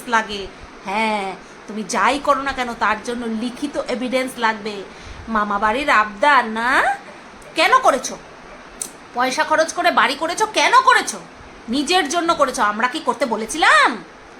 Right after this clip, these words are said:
আমরা করতে বলেছিলাম সবচেয়ে সুন্দর ঘরটায় তুমিই থাকো, হ্যাঁ, সব সুখ তুমিই ভোগ,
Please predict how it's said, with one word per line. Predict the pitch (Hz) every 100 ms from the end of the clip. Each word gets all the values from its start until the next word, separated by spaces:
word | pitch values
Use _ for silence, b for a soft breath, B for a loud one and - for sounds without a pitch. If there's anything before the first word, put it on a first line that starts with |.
| - - -
আমরা | 196 220
করতে | 233 247 320
বলেছিলাম | 254 247 247 403 392
সবচেয়ে | 277 254 330
সুন্দর | - 262 285
ঘরটায় | 294 247 - 285 285
তুমিই | 240 262 320 320
থাকো, | - 285 269 240 196 - - - - -
হ্যাঁ, | 208 330 440 B B - -
সব | 240 254
সুখ | - 330 349 -
তুমিই | 240 285 415
ভোগ, | 302